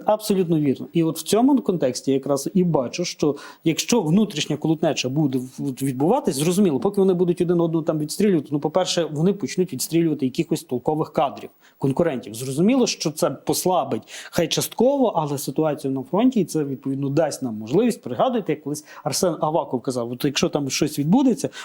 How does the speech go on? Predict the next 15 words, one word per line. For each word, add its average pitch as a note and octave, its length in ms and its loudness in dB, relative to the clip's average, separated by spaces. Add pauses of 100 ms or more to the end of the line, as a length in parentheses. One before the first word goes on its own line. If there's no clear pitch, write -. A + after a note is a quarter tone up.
у D#3+ 60 2
нас E3+ 160 2
буде D#3+ 220 2
там, D#3 180 -2
умовно, D3+ 320 -2
якесь D3+ 260 -2
там D3+ 160 -2
декілька D3 400 0
діб G3 220 4
для D3 120 -2
того, G3+ 160 2
щоб C#3 180 -6
зробити C3+ 360 0
певний C#3+ 320 -2
бліцкриг. B2+ 440 -6